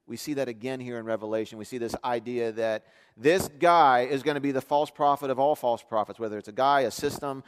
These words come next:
some people think it's a world religion. Um, whatever this false prophet ends up being, it has a religious component to it. Um, and I guess all that I really have time to say here is this. Whenever you, it is very difficult to distinguish between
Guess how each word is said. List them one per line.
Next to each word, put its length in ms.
some 160
people 220
think 160
it's 100
a 60
world 320
religion. 600
Um, 340
whatever 540
this 160
false 260
prophet 400
ends 180
up 160
being, 220
it 80
has 160
a 60
religious 440
component 500
to 200
it. 120
Um, 320
and 120
I 80
guess 280
all 220
that 100
I 40
really 320
have 180
time 260
to 80
say 200
here 220
is 120
this. 220
Whenever 400
you, 200
it 160
is 160
very 260
difficult 600
to 60
distinguish 520
between 580